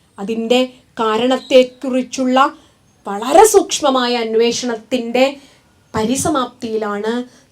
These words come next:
തത്വമസി എന്ന ബോധം ശിഷ്യനിൽ സംഭവിക്കുന്നത്. എന്ത് രസമായ കഥകളിലൂടെയാണ്. സാർ ആ കഥകളെയൊക്കെ ഒന്ന് സാമാന്യമായി സൂചിപ്പിച്ചു പോയിട്ടുണ്ട്. ഞാൻ കോളേജിൽ,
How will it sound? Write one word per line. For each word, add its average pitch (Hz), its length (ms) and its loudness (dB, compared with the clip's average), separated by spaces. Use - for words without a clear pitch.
തത്വമസി 220 960 -4
എന്ന 214 380 -12
ബോധം 220 640 -2
ശിഷ്യനിൽ 220 680 -8
സംഭവിക്കുന്നത്. 202 720 -12
എന്ത് 226 180 -2
രസമായ 262 480 2
കഥകളിലൂടെയാണ്. 247 920 0
സാർ 247 200 4
ആ - 20 4
കഥകളെയൊക്കെ 269 560 0
ഒന്ന് 285 500 2
സാമാന്യമായി 294 760 6
സൂചിപ്പിച്ചു 277 560 -2
പോയിട്ടുണ്ട്. 226 500 0
ഞാൻ 247 300 -2
കോളേജിൽ, 254 580 4